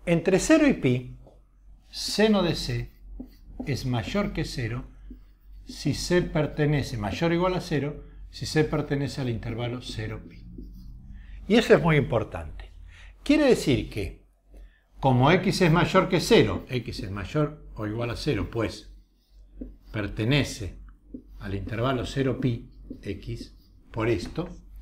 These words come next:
tengo que esta cota es mayor que cero, mayor o igual a cero.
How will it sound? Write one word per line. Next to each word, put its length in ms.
tengo 320
que 340
esta 380
cota 360
es 320
mayor 580
que 140
cero, 320
mayor 340
o 40
igual 220
a 60
cero. 300